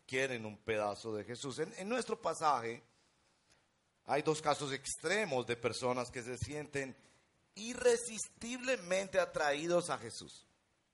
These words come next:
Dos personajes improbables, un fariseo que miraba a la distancia a Jesús y lo criticaba, de hecho vivía tratando de ver en qué se equivocaba Jesús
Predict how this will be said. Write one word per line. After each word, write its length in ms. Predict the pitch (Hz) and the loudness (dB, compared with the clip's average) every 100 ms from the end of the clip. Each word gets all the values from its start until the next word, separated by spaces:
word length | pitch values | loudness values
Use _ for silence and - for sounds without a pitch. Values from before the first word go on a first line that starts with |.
| _ _ _ _ _ | _ _ _ _ _
Dos 180 | 160 156 | 6 6
personajes 540 | 160 - 151 147 147 | 2 0 2 2 0
improbables, 920 | 156 156 147 135 147 135 98 85 - - | -6 0 4 8 10 8 4 -8 -12 -12
un 400 | 127 131 127 113 - _ _ | -8 -6 -6 -8 -14 _ _
fariseo 760 | - 156 156 180 190 196 180 - - _ _ _ _ _ _ _ _ _ _ _ | 0 2 2 2 6 6 6 0 -18 _ _ _ _ _ _ _ _ _ _ _
que 120 | - 151 | -6 -4
miraba 360 | 190 247 285 | 6 12 12
a 40 | 269 | 12
la 100 | 220 | 10
distancia 520 | 180 - 147 135 135 | 8 2 2 2 -2
a 20 | |
Jesús 680 | 127 120 131 139 165 185 - | -2 -2 -2 2 2 2 -2
y 220 | 127 117 | -8 -2
lo 200 | 117 113 | 2 2
criticaba, 540 | 135 131 170 - 180 214 | 2 -10 -10 2 4 6
de 120 | 226 | 6
hecho 180 | 233 214 | 6 4
vivía 600 | 196 175 208 208 208 - - _ | 4 0 6 8 8 4 -10 _
tratando 400 | 170 165 196 208 | 2 4 4 6
de 80 | 202 | 6
ver 140 | 185 196 | 6 2
en 80 | |
qué 120 | 190 170 | -2 -2
se 120 | 170 | -2
equivocaba 760 | - 143 120 - 135 143 135 | -4 -2 -2 0 2 4 4
Jesús 720 | 117 107 - 110 120 139 - | 2 -6 -8 -8 -6 -6 -8